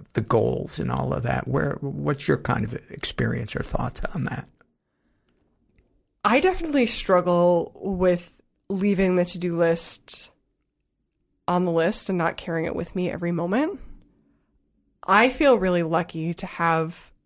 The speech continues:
Speaker 2: a beautiful apartment with my partner that always needs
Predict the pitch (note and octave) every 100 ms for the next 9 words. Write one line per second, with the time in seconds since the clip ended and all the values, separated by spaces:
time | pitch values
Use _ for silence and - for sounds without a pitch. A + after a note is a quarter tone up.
0 | _ - F3 F#3+ F#3+ F#3+ G3+ - F3+ -
1 | - - A3 C4+ - - _ _ _ _
2 | - F3+ - F3 D#3+ - G#3 B3 D4 -
3 | _ _ _ _ G3 F#3 F3 E3 - _
4 | _ _ _ - F3 F3+ F#3 F#3+ F#3+ F#3
5 | F3 E3 -